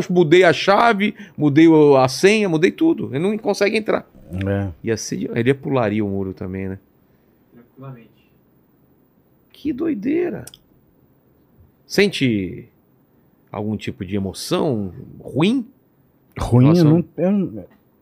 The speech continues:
Speaker 2: já basta a emoção ruim que eu tenho em Brasília. Aliás, vou estar em Brasília, sábado.
Speaker 1: É, fazendo.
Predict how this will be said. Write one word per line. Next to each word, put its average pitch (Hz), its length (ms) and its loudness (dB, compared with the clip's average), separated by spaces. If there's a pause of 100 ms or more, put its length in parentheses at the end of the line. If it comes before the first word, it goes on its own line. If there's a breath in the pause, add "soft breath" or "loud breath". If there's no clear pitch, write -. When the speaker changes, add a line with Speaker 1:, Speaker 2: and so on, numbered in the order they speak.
(800)
Speaker 2:
já 139 180 2
basta 196 380 -2
a 156 160 2
emoção 131 480 0
ruim 127 200 0
que 143 100 -6
eu 135 60 0
tenho 139 220 -2
em 139 40 0
Brasília. 95 680 -4 (320)
Aliás, 147 340 6
vou 156 80 4
estar 165 140 4
em 160 40 6
Brasília, 110 680 4 (300)
sábado. 90 560 -2
Speaker 1:
É, 120 220 2 (120)
fazendo. 98 460 -6